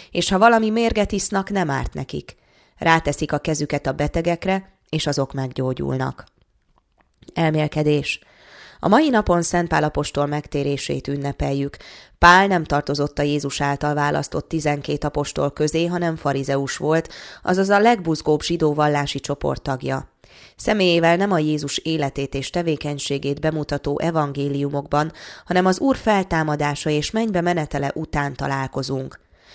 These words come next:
Pünkösd után az apostolok nagy bátorsággal és buzgósággal, valamint a Szentlélek erőteljes ösztönzésére elkezdték hirdetni mindazt, amit mesterük mellett átéltek.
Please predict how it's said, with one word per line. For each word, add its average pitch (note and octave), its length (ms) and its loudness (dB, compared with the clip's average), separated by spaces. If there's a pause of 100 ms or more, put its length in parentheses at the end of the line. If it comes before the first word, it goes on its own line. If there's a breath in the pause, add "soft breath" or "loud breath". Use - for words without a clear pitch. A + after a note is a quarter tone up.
(180 loud breath)
Pünkösd G#3 400 2
után F3+ 280 2
az E3 100 0
apostolok D#3 560 0
nagy F#3 200 0
bátorsággal D3 720 0
és C#3+ 160 -2
buzgósággal, D3+ 800 0
valamint D3+ 360 -2
a D3+ 40 0
Szentlélek D3+ 600 -2
erőteljes C#3+ 640 -2
ösztönzésére D3+ 880 -2 (360 loud breath)
elkezdték D#3+ 540 0
hirdetni D#3+ 480 -2
mindazt, E3+ 420 -2
amit C#3 260 -6
mesterük D#3 500 -4
mellett C#3+ 420 -4
átéltek. C#3+ 840 -6